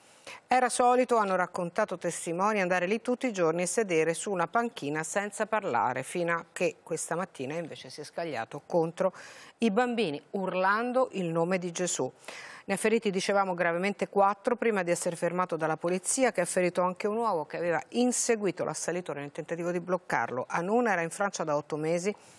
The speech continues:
Gli era stato negato l'asilo che invece aveva ricevuto in Svezia, dove aveva vissuto per diversi anni, aveva avuto una relazione con una donna e una bambina di tre anni. Eh, Hanun,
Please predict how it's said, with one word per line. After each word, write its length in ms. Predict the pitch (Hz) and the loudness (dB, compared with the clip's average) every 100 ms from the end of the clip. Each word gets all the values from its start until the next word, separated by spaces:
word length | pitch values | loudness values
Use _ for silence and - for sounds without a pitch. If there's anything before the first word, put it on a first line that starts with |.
| - - - | -20 -20 -4
Gli 120 | 208 | 2
era 120 | 240 | 2
stato 240 | 220 294 226 | 4 0 2
negato 420 | 202 185 233 214 | 2 2 4 4
l'asilo 520 | 196 190 202 226 165 | 4 2 2 4 2
che 140 | 156 160 | 2 -2
invece 360 | 175 208 - | -2 -2 -2
aveva 300 | 170 196 165 | -2 -2 -2
ricevuto 580 | 147 - 180 214 233 185 | -4 -4 -4 -4 -4 -4
in 140 | 196 | -4
Svezia, 720 | 196 190 208 202 - - 165 147 | -6 -2 0 0 -2 -8 -6 -2
dove 420 | 165 160 147 - | -2 -2 -2 -4
aveva 420 | 160 160 160 156 | -6 -6 -4 -4
vissuto 760 | 160 202 - - 226 190 139 - - - - - _ | -4 -6 -6 -2 -2 -2 -4 -6 -14 -18 -20 -20 _
per 420 | 233 208 185 160 160 | 4 6 6 2 2
diversi 440 | 170 170 - 220 | 2 0 0 2
anni, 680 | 202 220 240 233 196 165 151 | 2 2 0 -2 -2 -4 -6
aveva 360 | 151 175 147 | -6 -4 -4
avuto 320 | 127 165 180 156 | -6 -10 -10 -8
una 140 | 147 | -8
relazione 500 | 160 165 - 202 165 | -4 -6 -4 -6 -6
con 140 | 147 | -6
una 140 | 156 185 | -8 -6
donna 260 | 147 143 | -6 -6
e 40 | 151 | -6
una 140 | 151 | -6
bambina 380 | 165 180 156 151 | -4 -2 -2 -2
di 180 | 151 151 | -4 -6
tre 320 | - 196 208 | -4 0 2
anni. 360 | 180 120 127 127 - - - - - - - - _ | 2 -2 -6 -10 -12 -18 -18 -20 -20 -20 -20 -20 _
Eh, 380 | 196 180 170 156 - _ _ _ _ _ _ | 2 4 4 2 -6 _ _ _ _ _ _
Hanun, 460 | 196 196 220 247 | -2 2 2 4